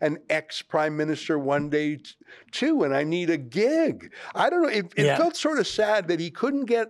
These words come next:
Speaker 1: an important meeting at the real country meeting, but he could meet with all these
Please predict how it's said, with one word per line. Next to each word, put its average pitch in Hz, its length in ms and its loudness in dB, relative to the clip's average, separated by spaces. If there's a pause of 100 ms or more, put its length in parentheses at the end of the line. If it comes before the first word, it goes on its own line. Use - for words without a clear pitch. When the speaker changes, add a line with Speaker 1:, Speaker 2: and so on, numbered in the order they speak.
(100)
Speaker 1:
an 175 100 0
important 170 520 -2
meeting 156 400 -2 (360)
at 156 280 -2
the 143 100 4
real 160 800 2 (500)
country 127 540 -2
meeting, 113 680 -4 (320)
but 160 160 0
he 185 160 -4
could 165 180 0
meet 190 240 -2
with 180 180 0
all 185 220 4
these 170 340 -4